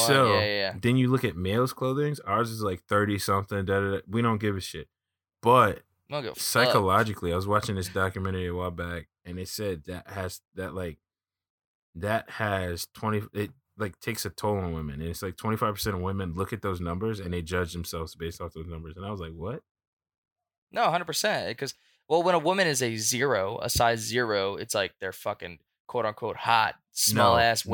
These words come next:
Speaker 2: waist,
Speaker 1: they're
Speaker 2: you know what I
Speaker 1: not.
Speaker 2: mean?
Speaker 1: That is, that
Speaker 2: But
Speaker 1: is,
Speaker 2: it's not,
Speaker 1: like, no
Speaker 2: yeah.
Speaker 1: offense to anybody if you, you are a zero and you listen to this, but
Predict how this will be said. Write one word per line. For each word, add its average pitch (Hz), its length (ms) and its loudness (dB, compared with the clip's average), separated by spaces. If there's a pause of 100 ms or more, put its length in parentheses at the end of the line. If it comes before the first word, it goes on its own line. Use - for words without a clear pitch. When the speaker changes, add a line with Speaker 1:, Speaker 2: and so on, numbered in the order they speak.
(120)
Speaker 2:
waist, 95 120 4
Speaker 1:
they're 92 120 4
Speaker 2:
you 87 60 0
know 82 40 2
what 80 40 2
I 85 40 0
Speaker 1:
not. 85 60 -4
Speaker 2:
mean? 113 200 -6
Speaker 1:
That 90 100 -2
is, 92 260 -4
that 92 260 0
Speaker 2:
But 127 180 4
Speaker 1:
is, 117 60 0
Speaker 2:
it's - 140 0
not, 127 340 6
Speaker 1:
like, 117 180 8
no 117 60 2
Speaker 2:
yeah. 147 240 8
Speaker 1:
offense 110 300 4
to 95 100 2
anybody 95 400 4
if 87 80 -4
you, 87 220 -4
you 85 200 -2
are 85 100 0
a 85 40 -2
zero 82 240 -4
and 80 80 -4
you 80 100 -4
listen 87 220 -8
to 76 40 -8
this, - 100 -16
but 82 220 -8